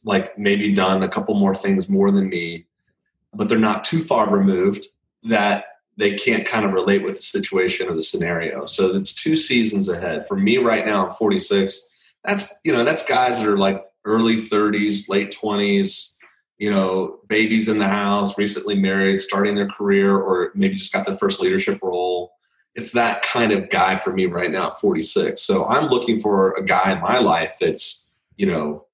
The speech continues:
a couple seasons ahead of me. And part of the reason why I say guys is because,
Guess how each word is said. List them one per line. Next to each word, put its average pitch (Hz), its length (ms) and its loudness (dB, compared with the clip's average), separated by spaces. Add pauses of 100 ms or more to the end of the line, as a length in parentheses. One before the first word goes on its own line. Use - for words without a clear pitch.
(180)
a - 60 -16
couple 107 240 0
seasons 87 420 -2
ahead 87 280 -2
of 82 80 -4
me. 82 120 -4
And 82 120 -6
part - 180 2
of 110 60 2
the 104 80 4
reason 98 180 2
why 90 80 0
I 85 60 -2
say 80 200 -2
guys 87 540 2
is - 60 -12
because, - 680 -4